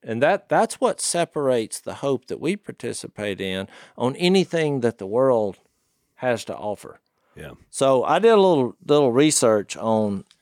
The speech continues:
Speaker 1: an anchor. When you think about it, what does an anchor do? I mean, what does it do? 'Cause I think practically looking at this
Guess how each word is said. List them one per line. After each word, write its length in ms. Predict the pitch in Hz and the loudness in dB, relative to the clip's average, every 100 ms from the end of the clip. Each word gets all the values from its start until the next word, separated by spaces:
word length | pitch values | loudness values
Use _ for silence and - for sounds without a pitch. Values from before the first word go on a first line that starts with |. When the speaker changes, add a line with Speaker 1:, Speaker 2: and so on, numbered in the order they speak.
| _ _ 101 | _ _ -10
Speaker 1:
an 140 | 98 | -8
anchor. 480 | - 127 123 92 87 101 | -4 -2 -4 -8 -8 -2
When 160 | 127 | 2
you 100 | 143 | 2
think 300 | 135 151 143 | 2 0 0
about 300 | 113 107 101 | 0 2 2
it, 60 | 98 | 0
what 180 | 120 170 | 2 2
does 200 | 175 139 | 2 2
an 140 | 120 | -2
anchor 500 | - 123 135 - 104 | -2 -2 -2 -4 -4
do? 320 | 85 98 82 - _ _ _ _ _ _ _ _ _ _ _ _ _ _ | -4 -6 -6 -12 _ _ _ _ _ _ _ _ _ _ _ _ _ _
I 40 | 98 | -16
mean, 120 | 98 | -8
what 140 | 107 117 | -4 -4
does 100 | 110 | -6
it 140 | 98 | -4
do? 160 | 131 123 | 0 0
'Cause 180 | 101 | -2
I 100 | 101 | -6
think 260 | 98 135 - | -4 -8 -8
practically 640 | - 110 - 87 - 87 | -6 -6 -6 -14 -12 -12
looking 360 | 82 98 - 107 | -10 -10 -10 -10
at 140 | 98 | -10
this 440 | 110 107 104 - | -8 -8 -8 -12